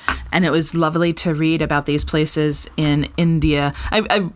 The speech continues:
I was really fond of the one from India where they were saying that this is really, I interpreted it as protective and guiding, um, very, um, almost nurturing and parental,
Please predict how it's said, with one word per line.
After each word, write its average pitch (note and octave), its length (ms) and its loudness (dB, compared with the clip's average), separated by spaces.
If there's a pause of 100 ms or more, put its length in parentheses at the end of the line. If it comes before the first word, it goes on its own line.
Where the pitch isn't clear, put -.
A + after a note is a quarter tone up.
I F3+ 100 4
was F#3+ 160 2
really F#3 220 2
fond D#3 340 0
of C#3+ 120 -6
the D3 80 -2
one C#3 200 0
from C#3+ 240 -2
India G3 380 2
where D#3 100 2
they D3 120 0
were C#3+ 140 0
saying D#3+ 360 -2
that C3+ 160 -4
this D#3+ 180 2
is E3+ 160 -2
really, D3+ 380 0 (880)
I B2+ 380 2
interpreted F3+ 560 0
it D3 160 -2
as D3+ 460 0
protective G#3+ 1000 -2 (420)
and D#3 220 0
guiding, E3+ 640 2 (420)
um, D3 520 0
very, D#3 640 2 (1000)
um, D#3 540 0
almost A3 340 2
nurturing F3+ 600 0 (100)
and D3+ 300 -2
parental, D3 640 -2